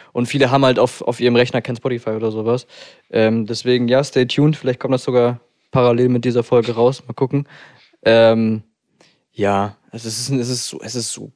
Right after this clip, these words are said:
es ist so ein crazy Thema. Ähm, ja,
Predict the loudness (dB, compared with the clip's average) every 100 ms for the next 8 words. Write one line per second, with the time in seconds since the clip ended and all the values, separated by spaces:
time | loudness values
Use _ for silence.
0 | -18 -12 -10 -8 -4 -2 -2 -2 0 0
1 | 0 -6 -4 -2 -4 -6 _ _ _ _
2 | -4 -2 0 -2 -4 -8 -12 _ _ _
3 | _ _ _ _ -2 -2